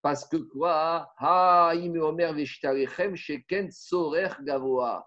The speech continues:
Parce que pour généraliser, il faut généraliser des choses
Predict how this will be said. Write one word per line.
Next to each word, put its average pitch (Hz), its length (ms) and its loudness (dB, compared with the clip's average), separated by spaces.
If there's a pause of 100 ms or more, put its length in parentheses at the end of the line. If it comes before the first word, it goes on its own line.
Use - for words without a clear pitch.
(480)
Parce 185 100 -4
que 220 120 -2
pour 247 220 -4
généraliser, 151 800 0
il 120 100 -18
faut 220 120 -6
généraliser 175 540 -2
des 151 80 -2
choses - 340 -4